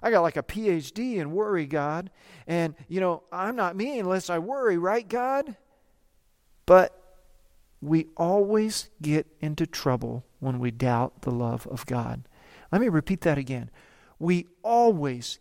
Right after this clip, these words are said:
get into trouble when we doubt the love of God. God loves you, and because He loves you, He's going to provide for you and me everything we need. Go on there in verse thirty. What's it say? It says,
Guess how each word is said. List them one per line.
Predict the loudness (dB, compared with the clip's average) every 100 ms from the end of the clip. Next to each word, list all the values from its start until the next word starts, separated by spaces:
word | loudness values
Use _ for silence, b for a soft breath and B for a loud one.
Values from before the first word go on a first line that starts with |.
| -2
get | 2 2 0
into | -6 -4
trouble | -4 -2 -2 -2 -4
when | -4 -4
we | -2 -4
doubt | -4 2 4 4 2 -4 -12 -20 b b b b
the | -2 2
love | 6 6 4 0 -8 -14 _ -6
of | -4
God. | -2 -4 -4 -10 -14 -20 b b b b -10
God | -6 -4
loves | 0 2 2 -2
you, | -4 -4 -6 B B
and | -4
because | -2 -2 0
He | 2
loves | 2 2 0
you, | -4
He's | -2 -4
going | -6 -4 -4
to | -6
provide | -8 -4 -2 -2 -4
for | -8
you | -6 -6 -6 -8 -6
and | -2 -2 -2
me | -2 -4 -8 B B B
everything | -4 -2 -2 -6 -6 -4 -4 -2
we | -2
need. | -2 -2 -2 -6 B B
Go | -2
on | 0 2
there | 4
in | 4
verse | 2 -2
thirty. | -2 -4 -4 -6 -10 _
What's | -8 -6
it | -4
say? | -4 -4 -6 -10 _ B B B B B B
It | 2
says, | 6 6 6